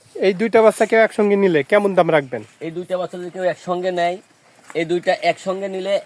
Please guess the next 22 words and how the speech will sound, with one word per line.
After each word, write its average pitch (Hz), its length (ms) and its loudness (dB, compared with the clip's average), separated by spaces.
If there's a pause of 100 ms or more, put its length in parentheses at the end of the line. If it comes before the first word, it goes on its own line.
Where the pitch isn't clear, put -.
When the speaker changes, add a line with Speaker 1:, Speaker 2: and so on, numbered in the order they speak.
(160)
Speaker 2:
একবারে 165 500 2
দাম 165 240 2
পড়বে 175 400 -6 (160)
দেড় 208 140 0
লক্ষ 202 220 0
টাকা 110 200 -2
পড়বে। 90 360 -12
Speaker 1:
দেড় 180 200 2
লক্ষ। - 240 0
Speaker 2:
পঁচাত্তর - 40 -10
করে। - 160 -18 (160)
Speaker 1:
পঁচাত্তর 202 400 0
করে। 117 220 -6
Speaker 2:
জি, 127 80 -14
জি, 139 60 -12
জি। - 120 -16 (520)
Speaker 1:
এটা 190 180 2
কি 214 60 0
Speaker 2:
একদম 156 100 0
Speaker 1:
ফিক্সড - 260 -2
Speaker 2:
ফিক্সড 240 140 4
Speaker 1:
রেট? 240 120 6